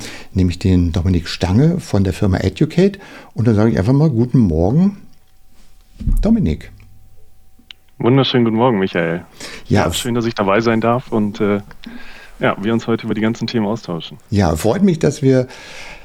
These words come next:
Speaker 1: dass das geklappt hat. Und, ähm, ja, ähm,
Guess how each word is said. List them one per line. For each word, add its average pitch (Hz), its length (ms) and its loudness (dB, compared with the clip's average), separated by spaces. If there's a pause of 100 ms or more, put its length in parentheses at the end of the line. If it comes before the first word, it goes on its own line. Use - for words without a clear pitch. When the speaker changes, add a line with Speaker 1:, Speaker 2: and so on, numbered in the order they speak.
(320)
Speaker 1:
dass 120 140 -2
das 131 140 -2
geklappt 190 420 -2
hat. - 420 -2
Und, 131 400 2
ähm, 110 720 4
ja, 110 600 0
ähm, 101 520 2